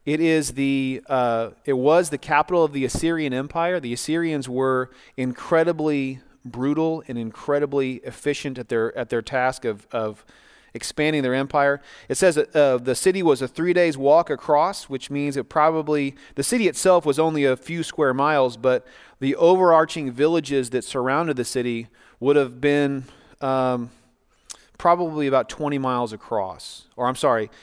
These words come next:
it take, it, the average time to travel was about twenty miles a day, and so it would take about three days to travel around the city. So we're looking at about a hundred and ninety square miles. Um, the city of Nineveh was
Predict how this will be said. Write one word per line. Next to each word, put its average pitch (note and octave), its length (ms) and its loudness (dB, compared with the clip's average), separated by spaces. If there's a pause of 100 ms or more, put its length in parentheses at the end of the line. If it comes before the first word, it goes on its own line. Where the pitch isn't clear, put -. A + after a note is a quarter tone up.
(120)
it C3+ 100 -2
take, F3+ 160 2
it, D#3 320 -2
the D3 140 2
average F3+ 260 2
time D#3+ 200 -4
to C3 60 -10
travel C#3+ 300 2
was B2 80 -2
about B2+ 180 0
twenty D3+ 240 -4
miles C3 260 0
a B2 40 -8
day, B2 240 2
and A2+ 100 -8
so C3+ 160 0
it C3+ 40 2
would C3+ 140 -2
take C#3 180 -2
about B2+ 180 -2
three C#3 200 -4
days B2+ 180 0
to A2+ 80 -12
travel B2+ 560 0 (180)
around C3+ 300 0
the B2 80 -6
city. A#2 240 -4
So A#2 160 -6
we're C3 80 -2
looking C#3 180 -2
at C3+ 40 -4
about A#2 140 2
a G#2+ 40 -4
hundred C#3 320 -6
and A#2 80 -8
ninety A#2 260 -6
square A2 300 -6
miles. F#2+ 500 -14 (840)
Um, A#2+ 500 -4 (500)
the C3 120 0
city F3 280 2
of D3+ 60 2
Nineveh D3 380 2
was B2 640 0